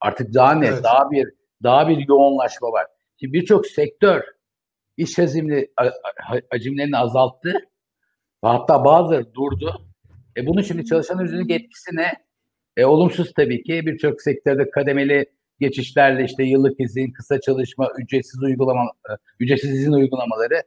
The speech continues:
Speaker 1: e, geçildi. E, bunların tabii ki şu anda, e, çalışanlar bir şekilde direniyor ama nereye kadar? Ekonomide yaşanan
Speaker 2: Doğru.
Speaker 1: bu sıkıntıların ülkelerin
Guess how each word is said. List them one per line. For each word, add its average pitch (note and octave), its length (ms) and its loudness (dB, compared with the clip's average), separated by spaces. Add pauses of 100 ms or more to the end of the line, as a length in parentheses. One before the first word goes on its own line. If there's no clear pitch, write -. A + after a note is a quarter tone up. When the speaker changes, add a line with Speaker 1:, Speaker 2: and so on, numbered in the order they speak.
(260)
Speaker 1:
e, C3+ 80 4
geçildi. D3+ 520 2
E, A#2 180 0
bunların C#3 380 2
tabii F#3+ 240 2
ki F3+ 260 2 (220)
şu - 220 4
anda, E3 580 4
e, B2 60 2 (460)
çalışanlar C3+ 640 -4
bir C3+ 60 -20
şekilde C#3 400 -12
direniyor C#3 400 -4
ama C#3+ 320 0
nereye B2+ 340 0
kadar? - 240 -10 (680)
Ekonomide D3+ 460 2
yaşanan D3 480 4
Speaker 2:
Doğru. C#3+ 80 -2 (140)
Speaker 1:
bu - 120 -16
sıkıntıların D#3 1000 -2 (100)
ülkelerin D3+ 680 -2